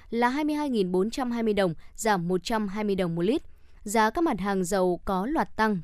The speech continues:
có loại giảm. Cụ thể, dầu diesel là hai mươi nghìn hai trăm năm mươi đồng một lít, giảm năm trăm năm mươi đồng. Dầu hỏa có mức giá mới là hai mươi nghìn bốn trăm bảy mươi đồng,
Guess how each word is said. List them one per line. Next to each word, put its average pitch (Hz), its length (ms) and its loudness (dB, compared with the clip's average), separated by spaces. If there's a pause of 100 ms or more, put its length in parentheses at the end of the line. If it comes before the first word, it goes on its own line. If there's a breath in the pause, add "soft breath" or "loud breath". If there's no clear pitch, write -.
có 190 160 0
loại 226 180 0
giảm. 202 200 2 (360 soft breath)
Cụ 254 160 2
thể, 220 280 0
dầu 208 300 2
diesel 277 440 0
là 190 160 0
hai 214 160 -2
mươi 226 120 0
nghìn 196 200 2
hai 202 220 -2
trăm 208 340 -2
năm 208 140 0
mươi 196 100 2
đồng 170 180 -2
một 170 80 -2
lít, 262 200 2 (260 loud breath)
giảm 208 380 2
năm 220 180 0
trăm 220 300 -2
năm 214 140 0
mươi 202 100 2
đồng. 190 200 2 (360 soft breath)
Dầu 240 220 4
hỏa 220 280 2
có 208 140 -2
mức 359 160 0
giá 226 180 0
mới 220 300 2
là 311 180 -2
hai 254 160 -2
mươi 285 120 0
nghìn 202 220 0
bốn 185 180 0
trăm 240 280 -2
bảy 190 120 2
mươi 202 140 0
đồng, 190 200 2